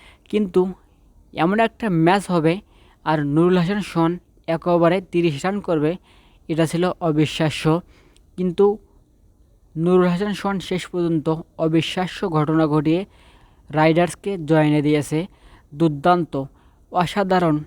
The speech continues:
আসলে নুরুল হাসান সোহানকে নিয়ে আর কিছু বলার নেই, তিনি ছিল দুর্দান্ত। তার নৈপুণ্যে রংপুর রাইডার্স পেয়েছে জয়ের দেখা। ছয় ম্যাচে ছয় জয়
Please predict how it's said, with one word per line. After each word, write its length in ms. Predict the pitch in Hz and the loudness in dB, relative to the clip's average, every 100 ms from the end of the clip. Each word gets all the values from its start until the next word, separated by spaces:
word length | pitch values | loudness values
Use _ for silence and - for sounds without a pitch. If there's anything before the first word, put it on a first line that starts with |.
| - - - 185 | -12 -20 -8 -6
আসলে 300 | 196 220 226 - _ - _ - _ _ _ _ | -2 -2 -2 -4 _ -20 _ -20 _ _ _ _
নুরুল 240 | 165 180 185 | 2 4 4
হাসান 240 | 180 220 185 | 2 -4 -4
সোহানকে 380 | 175 185 190 190 175 | -2 -2 -2 0 2
নিয়ে 140 | 175 185 _ - 160 | 2 -2 _ -12 -6
আর 80 | 156 | -4
কিছু 220 | 156 160 147 | -2 0 2
বলার 240 | 156 151 143 | 4 4 2
নেই, 100 | 151 165 - _ _ _ - | 2 0 -4 _ _ _ -4
তিনি 160 | 170 165 | -2 0
ছিল 160 | 180 175 | 0 0
দুর্দান্ত। 540 | 160 151 151 190 180 208 226 _ _ - - | 0 0 0 0 -2 -8 -8 _ _ -14 0
তার 160 | 175 175 | 2 2
নৈপুণ্যে 520 | 185 185 220 220 185 185 - - | 2 0 0 -2 0 -2 -8 -4
রংপুর 340 | 156 160 - 165 160 | 0 0 0 0 4
রাইডার্স 320 | 165 170 170 - | 4 2 -4 -4
পেয়েছে 320 | 175 165 180 170 - 147 | -4 -2 -4 -10 -12 -4
জয়ের 260 | 160 151 139 | 0 0 -2
দেখা। 300 | 147 147 156 - - - _ _ - | -4 -2 -6 -6 -20 -20 _ _ -6
ছয় 220 | 175 185 | 2 2
ম্যাচে 300 | 202 196 214 202 - - | 2 -2 -4 -10 -14 -4
ছয় 240 | 160 156 160 | 0 2 2
জয় 160 | 175 | 0